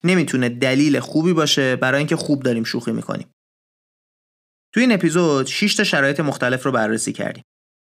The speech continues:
گفتیم که شوخی‌هایی که در مورد تجربه مشترکن وقتی خوبن که همه با هم تجربه داشته باشیم.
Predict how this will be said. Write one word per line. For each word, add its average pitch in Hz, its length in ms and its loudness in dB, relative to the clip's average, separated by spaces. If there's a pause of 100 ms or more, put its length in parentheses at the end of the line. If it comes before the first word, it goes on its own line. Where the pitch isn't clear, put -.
(180)
گفتیم 202 240 2
که 226 100 2
شوخی‌هایی 160 560 2
که 190 100 2
در 139 180 2
مورد 123 240 0
تجربه 123 600 0
مشترکن 123 840 0 (360)
وقتی 170 300 0
خوبن 156 520 0
که 143 80 -2
همه 139 320 0
با 143 160 0
هم 151 180 0
تجربه 120 480 0
داشته 113 300 -4
باشیم. - 280 -10